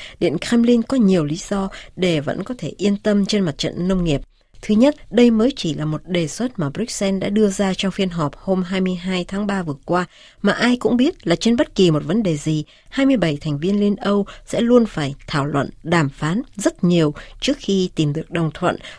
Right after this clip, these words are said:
và thực sự áp dụng chính sách đã đề ra. Điểm thứ hai là đành rằng do tác động của chiến tranh Ukraine và đã lơ là với nông phẩm của Nga. Thế nhưng chỉ riêng về ngũ cốc thì nhập khẩu của Liên Âu mà Nga chỉ là một trong số các đối tác,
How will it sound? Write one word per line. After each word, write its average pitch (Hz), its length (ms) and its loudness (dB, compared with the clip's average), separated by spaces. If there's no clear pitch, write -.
và 170 240 2
thực - 180 -6
sự - 280 -4
áp 285 180 -2
dụng 185 220 0
chính 208 220 0
sách 285 200 -2
đã - 160 0
đề 165 200 0
ra. 175 260 -6
Điểm 170 200 2
thứ 208 120 -8
hai 196 320 -4
là 170 140 0
đành 160 220 2
rằng 165 260 0
do 170 160 -4
tác 208 240 -6
động 160 360 -2
của - 100 -2
chiến 170 180 -2
tranh 196 240 -2
Ukraine 185 540 0
và 170 100 4
đã 160 140 4
lơ 247 200 6
là 165 280 2
với 196 100 -4
nông 220 180 2
phẩm 135 180 0
của 131 160 -4
Nga. 180 280 0
Thế 247 120 4
nhưng 240 180 8
chỉ - 200 -4
riêng 190 240 4
về 147 100 2
ngũ 139 240 -2
cốc 269 160 -2
thì 196 120 4
nhập 185 180 6
khẩu 160 300 0
của 143 140 -2
Liên 208 200 2
Âu 190 260 0
mà 147 220 0
Nga 185 300 2
chỉ 147 180 -2
là 139 120 -2
một 156 340 2
trong 185 140 0
số 180 180 -4
các 202 240 -6
đối 190 180 2
tác, 262 260 0